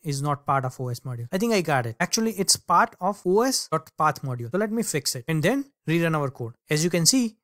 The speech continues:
we are getting created date for all of our files. Now we will add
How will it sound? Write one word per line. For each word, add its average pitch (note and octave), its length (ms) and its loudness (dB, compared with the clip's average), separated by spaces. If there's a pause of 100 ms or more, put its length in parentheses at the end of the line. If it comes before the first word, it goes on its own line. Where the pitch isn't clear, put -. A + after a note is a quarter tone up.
(160)
we E3 100 2
are F3 80 4
getting G#3+ 380 0
created F3+ 440 0
date A#3 260 0 (180)
for E3 140 -2
all E3+ 200 2
of D#3 140 -2
our C3+ 160 -2
files. - 460 -14 (120)
Now F#3+ 240 4
we G3 220 -2
will G3 180 -2
add F3 240 0